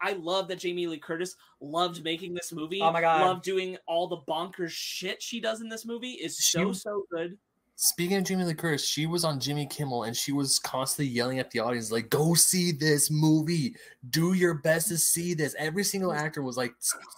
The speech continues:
Speaker 1: Constant.
Speaker 3: hardcore championing to go see this movie. And I'm like, "Yes, this movie is des-,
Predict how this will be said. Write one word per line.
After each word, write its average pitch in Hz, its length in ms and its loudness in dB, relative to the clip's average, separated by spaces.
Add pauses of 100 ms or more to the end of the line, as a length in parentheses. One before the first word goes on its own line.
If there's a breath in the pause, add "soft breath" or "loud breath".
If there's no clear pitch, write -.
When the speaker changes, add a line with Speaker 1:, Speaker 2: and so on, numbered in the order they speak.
(100)
Speaker 1:
Constant. 170 480 0
Speaker 3:
hardcore 156 140 0
championing 143 460 -2
to 127 60 -4
go 131 120 0
see 135 160 -2
this 120 220 -6
movie. 104 340 -4 (480 soft breath)
And 113 440 -4
I'm 143 140 -4
like, 135 180 -2 (520)
"Yes, 117 440 0
this 135 180 -2
movie 143 180 0
is 117 100 -4
des-, 117 300 -6